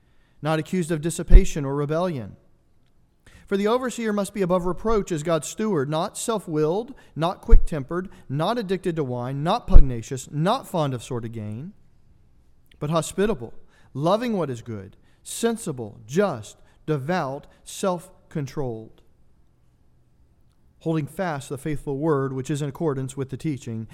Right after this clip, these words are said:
so that he will be able to both, both to exhort in sound doctrine and refute those who contradict." For the accountants in the room who were quickly counting up all of those different qualifications, if you account for the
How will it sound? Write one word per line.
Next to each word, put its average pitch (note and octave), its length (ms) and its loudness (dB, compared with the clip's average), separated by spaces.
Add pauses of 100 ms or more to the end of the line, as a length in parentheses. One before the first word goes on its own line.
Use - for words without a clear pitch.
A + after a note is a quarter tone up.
(140)
so - 160 -2
that D#3+ 200 -2
he G#3 200 -2
will G#3 160 -2
be E3 160 -4
able F#3 320 -2
to D3+ 160 -8
both, E3+ 400 -4 (640)
both F3 160 2
to E3+ 160 -2
exhort D#3 480 -2
in F3+ 80 -4
sound D#3+ 280 -4
doctrine F#3+ 480 -4
and F#3 340 -6
refute E3 440 -10
those D3+ 460 -4 (220)
who C#3 120 6
contradict." A#2+ 840 -4 (4000)
For D#3+ 140 -6
the D3 100 -2
accountants E3+ 500 -2
in D3+ 120 -2
the C#3 100 -2
room D3+ 360 0
who D#3+ 100 -2
were C3+ 180 0
quickly - 380 0
counting D#3 360 -6
up D3 160 -6
all F3 200 -2
of C#3+ 100 -4
those D3 160 -4
different D#3 300 -6
qualifications, D#3+ 720 -4
if F3+ 160 -2
you F#3 80 -2
account F#3+ 320 -2
for F3+ 180 -2
the E3+ 300 -2